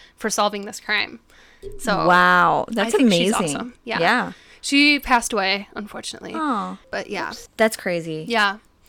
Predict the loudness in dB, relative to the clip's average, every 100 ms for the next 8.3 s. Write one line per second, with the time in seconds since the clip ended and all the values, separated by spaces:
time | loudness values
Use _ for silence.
0 | -20 _ -8 -8 -6 0 2 2 -2 -4
1 | -4 -6 -10 -20 -20 -8 -6 -4 -4 -4
2 | -6 -4 -4 -4 -6 -4 -2 0 0 0
3 | -2 -6 -10 -16 -16 -10 0 2 2 2
4 | 2 0 -4 -4 0 4 6 6 6 2
5 | 2 2 0 -2 -6 -10 -10 -12 -12 -10
6 | -10 -6 -6 -6 -6 -2 -2 -2 -6 -12
7 | _ _ -20 -20 -20 -20 -6 -2 2 2
8 | 2 2 -2